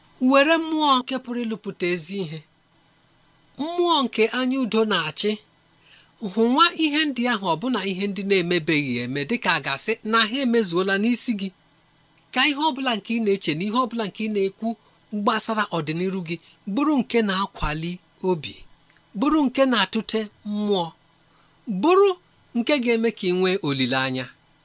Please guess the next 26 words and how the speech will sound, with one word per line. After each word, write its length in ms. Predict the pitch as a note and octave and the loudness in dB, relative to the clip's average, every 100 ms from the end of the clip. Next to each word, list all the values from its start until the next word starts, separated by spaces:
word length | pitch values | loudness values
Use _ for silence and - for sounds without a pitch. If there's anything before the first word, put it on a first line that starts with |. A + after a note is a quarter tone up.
| _ _ _ _ _ _ - | _ _ _ _ _ _ -2
Mgbe 280 | A#3 A3 A3 A3 | 2 4 2 -2
iji 400 | - C#4+ A3+ C3 G#2 - | -2 0 0 -4 -8 -10
anya 360 | - F#3+ F#3+ F#3+ F#3+ | -4 -2 -2 -2 -4
ndị 200 | F3 F#3 | -4 -6
dị 160 | D#3 E3+ | -6 -4
otu 220 | D#3 - | -4 -4
a 120 | D3+ A2+ | -4 -4
na-ahụ 360 | D3+ F#3 B2 C#3+ | 0 0 0 -4
ọdịnihu 500 | C3 A#2+ A#2+ B2+ C3 B2+ | -6 -4 -4 -4 -4 -8
gị, 160 | A#2 - _ _ - - _ _ _ - | -10 -14 _ _ -20 -20 _ _ _ -2
karịa 340 | A#3 A3+ A3+ A3+ | 0 0 -2 -4
ige 240 | G3 F3+ | -4 -4
ntị 220 | E3+ - G#2 - | -6 -8 -12 -6
ihe 180 | F3 F#3 | -4 -2
ndị 180 | F3 F3+ | -4 -4
mmadụ 340 | E3+ D3+ C#3+ | -4 -6 -6
sị, 200 | B2 - - _ _ _ _ _ _ _ _ - | -6 -6 -12 _ _ _ _ _ _ _ _ -2
karịa 420 | C4 C4+ B3 B3 | 2 2 2 -4
ige 260 | C4+ A3 F#3+ | -4 -2 0
ntị 240 | F#3+ - - - _ _ _ _ _ _ _ - | -2 -6 -12 -16 _ _ _ _ _ _ _ -8
ihe 200 | G3 G3 | -2 0
ezi 180 | G3 E3+ | 2 2
enyi 160 | F#3 E3 | 0 -2
gị 120 | B2+ D3+ | -6 -6
na-agwa 360 | B2 A2+ C3 | -6 -6 -8
gị, 100 | A2 | -8